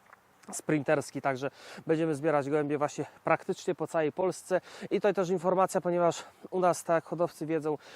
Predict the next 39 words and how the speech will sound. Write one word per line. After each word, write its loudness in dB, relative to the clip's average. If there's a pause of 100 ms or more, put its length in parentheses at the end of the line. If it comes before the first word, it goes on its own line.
(140)
nie 0
ma 0
zamówień -2
gołębi, 0
jako -2
tako 0
nie -2
zbieramy 0
zaliczek, 0
nie -2
zbieramy -2
wcześniej -6
pieniędzy -2
i -4
tak -2
dalej, 2
nie -4
ma -2
rezerwacji, -4
ponieważ -2
zawsze -4
jest -6
więcej -6
chętnych -4
niż, -4 (360)
niż 2
gołębi, 4 (240)
ale 8
tutaj 2
właśnie 4 (120)
chciałem 2
poinformować, 0
ponieważ, -2
no, -4
nie -4
da -2
się -8
ukryć, -6
część -2